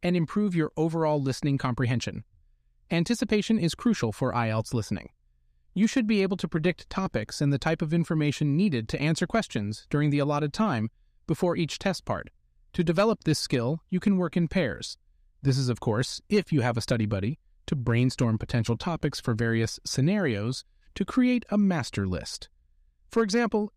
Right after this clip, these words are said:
in a job interview scenario, you might anticipate topics like pay, hours, responsibilities, and qualifications.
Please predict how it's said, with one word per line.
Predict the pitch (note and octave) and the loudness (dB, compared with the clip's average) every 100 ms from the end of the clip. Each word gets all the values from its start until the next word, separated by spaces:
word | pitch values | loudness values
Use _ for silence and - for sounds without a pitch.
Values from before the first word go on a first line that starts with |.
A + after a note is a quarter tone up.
| - | -2
in | G#3 | 0
a | |
job | F3+ A3 A3 G#3+ | 2 2 2 2
interview | B2 A#2 G#2+ G#2 | 0 -2 0 -2
scenario, | G#2 G#2 F#2+ F#2 G2+ D3+ - _ _ _ | 0 0 0 -2 -2 -6 -10 _ _ _
you | G3+ A#3+ | 2 4
might | B3 A3 | 4 4
anticipate | F3 - E3 E3+ E3+ - | 2 2 -2 0 0 0
topics | D3+ C#3 C#3+ - | -2 0 -2 -2
like | B2 - | -4 -4
pay, | - F#3 G#2+ F#2 - _ _ _ _ | -2 0 0 -2 -6 _ _ _ _
hours, | D#3+ D#3+ A2 D#2+ F2 - | 0 0 0 -2 -4 -2
responsibilities, | B2 D3 C3 C#3+ D#3 C#3 G#2+ F#2 - | -2 0 0 2 2 2 0 -2 -2
and | B2+ | -2
qualifications. | - B2 A2 A2 C#3+ C#3 - - | 0 0 -2 0 0 0 -4 -8